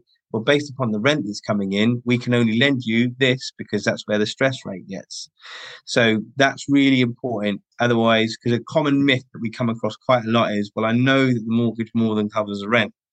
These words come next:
but that's based upon the rate that they're paying, not on the stress rate. And they also haven't applied the one point two five or the one point four five. So you need to be really, really mindful of that. Now, there are lenders, which I'm really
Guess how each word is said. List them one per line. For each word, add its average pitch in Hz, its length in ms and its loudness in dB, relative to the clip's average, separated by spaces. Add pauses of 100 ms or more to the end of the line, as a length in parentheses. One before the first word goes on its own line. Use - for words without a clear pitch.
(580)
but 113 80 -2
that's 120 220 0
based 120 240 0
upon 117 180 -2
the 107 80 0
rate 107 220 2
that 104 80 -4
they're 104 140 0
paying, 147 500 0
not 120 120 -8
on 101 80 -2
the 104 40 -2
stress 127 380 -4
rate. 160 200 0 (580)
And 107 80 -2
they 110 100 4
also 120 280 2
haven't 110 240 0
applied 104 420 2
the 95 60 -8
one 107 180 0
point 98 200 -4
two 101 200 -4
five 95 220 -2
or 92 80 -8
the 92 60 -6
one 95 160 -4
point 95 180 -12
four 82 220 -10 (100)
five. 87 180 -14 (440)
So - 180 0
you 104 240 2
need 113 260 2
to - 100 -14
be 107 120 -2
really, 120 380 2
really 120 220 2
mindful 110 340 -2
of 98 60 -8
that. 98 160 -4 (280)
Now, 117 260 2 (600)
there 123 160 4
are 143 260 4
lenders, 131 540 0
which 110 140 -8
I'm 113 160 2
really 117 280 2